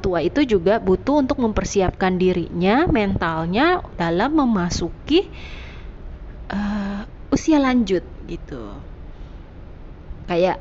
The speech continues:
gue nih, eh, sering nih gitu, kadang-kadang gue bahas gitu ya sama pasangan gue gitu, kira-kira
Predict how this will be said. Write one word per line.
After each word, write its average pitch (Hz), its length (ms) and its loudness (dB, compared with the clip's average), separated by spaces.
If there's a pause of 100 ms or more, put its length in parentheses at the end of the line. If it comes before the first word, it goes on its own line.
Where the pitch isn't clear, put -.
gue 202 240 6
nih, 294 160 8
eh, 160 520 -2 (1080)
sering 277 320 6
nih 233 320 6
gitu, 170 320 0
kadang-kadang 180 480 -2
gue 220 160 4
bahas 196 320 -2 (160)
gitu 180 160 -4
ya 190 160 2
sama 170 320 -2 (400)
pasangan 185 480 0
gue 175 320 6
gitu, - 240 -4
kira-kira 190 480 -4